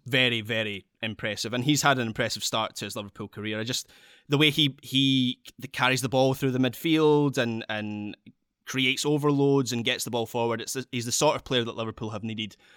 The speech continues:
for a long, long time. He's got the number eight shirt, and I've seen Liverpool fans, uh, comparing to, comparing him to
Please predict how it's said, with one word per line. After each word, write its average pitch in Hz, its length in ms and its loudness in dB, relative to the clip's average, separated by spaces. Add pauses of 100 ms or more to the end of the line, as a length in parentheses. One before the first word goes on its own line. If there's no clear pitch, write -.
(280)
for 160 200 2
a 151 40 8
long, 156 320 8
long 147 260 6
time. 180 340 2
He's 151 120 4
got 190 140 2
the 156 40 2
number 160 280 6
eight 180 200 2
shirt, 196 260 6
and 151 80 0
I've 127 80 0
seen 143 140 4
Liverpool 139 340 2
fans, 135 600 4
uh, 123 320 2
comparing 135 420 0
to, - 220 -6
comparing 139 440 0
him 131 240 2
to 135 360 2